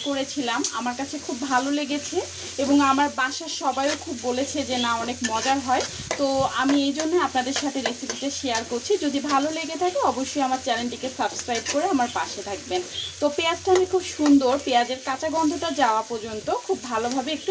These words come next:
ভেজে নেব। পেঁয়াজটা কিন্তু অনেকটা ভাজা হয়ে গিয়েছে। এখন আমি একে একে মশলাগুলো দিয়ে দিব। তো এখানে আমি ব্লেন্ড করে নিয়েছি যে মশলাটা আমি এখানে ব্যবহার করব, আদা, রসুন, জিরা এবং ধনিয়া। তো এখানে এটা দেড় টেবিল স্পুন, আহ,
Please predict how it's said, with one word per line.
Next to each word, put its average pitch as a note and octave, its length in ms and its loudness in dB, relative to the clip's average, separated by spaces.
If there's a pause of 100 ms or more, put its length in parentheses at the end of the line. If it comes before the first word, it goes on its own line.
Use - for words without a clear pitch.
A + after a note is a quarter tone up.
ভেজে F#3+ 340 -2
নেব। - 140 -10 (840)
পেঁয়াজটা D#4+ 360 2 (100)
কিন্তু F#4+ 220 4 (140)
অনেকটা C4 280 -2 (100)
ভাজা B3+ 240 -2 (100)
হয়ে C#4+ 280 2
গিয়েছে। A#3 380 -2 (260)
এখন E4 180 -2 (100)
আমি F4+ 120 6 (120)
একে B3 240 2
একে D#4 140 -8 (100)
মশলাগুলো A#3+ 460 -2 (160)
দিয়ে A#3 220 0
দিব। A#3+ 140 -4 (540)
তো C#4+ 60 4 (220)
এখানে F4 320 6
আমি F#4 100 10 (100)
ব্লেন্ড C4 340 4
করে D4+ 240 2
নিয়েছি A3 340 -2 (120)
যে B3+ 160 0
মশলাটা B3 420 -2
আমি A#3+ 140 0
এখানে B3+ 280 0
ব্যবহার B3 360 0
করব, C4 140 -4 (160)
আদা, A3+ 180 -2
রসুন, B3 300 0 (100)
জিরা A#3 300 -2
এবং A3+ 120 -4 (140)
ধনিয়া। G#3+ 360 -2 (420)
তো D4 40 0 (140)
এখানে D#4+ 340 0
এটা F4 160 0 (120)
দেড় C4 180 0 (180)
টেবিল D4 240 0 (160)
স্পুন, D#4 320 0 (100)
আহ, A#3 260 0